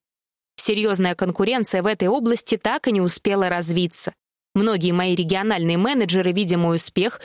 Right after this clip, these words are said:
уходили в свободное плавание, но рынок уже съеживался.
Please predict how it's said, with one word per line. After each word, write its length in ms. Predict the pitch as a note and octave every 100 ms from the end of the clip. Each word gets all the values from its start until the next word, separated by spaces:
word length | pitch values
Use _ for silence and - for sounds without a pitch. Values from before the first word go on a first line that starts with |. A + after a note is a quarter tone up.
| -
уходили 500 | G3 - E3+ F3+ D#4
в 40 | G#3+
свободное 600 | - F#3+ F#3+ E3+ F3+ F3
плавание, 600 | A3 C#4 G3+ F3 E3+ D#3+ - -
но 180 | D4 B3+
рынок 340 | G3+ F3 E3
уже 220 | F3 F3+
съеживался. 800 | E3+ F#3+ F3+ F3 E3 E3 - -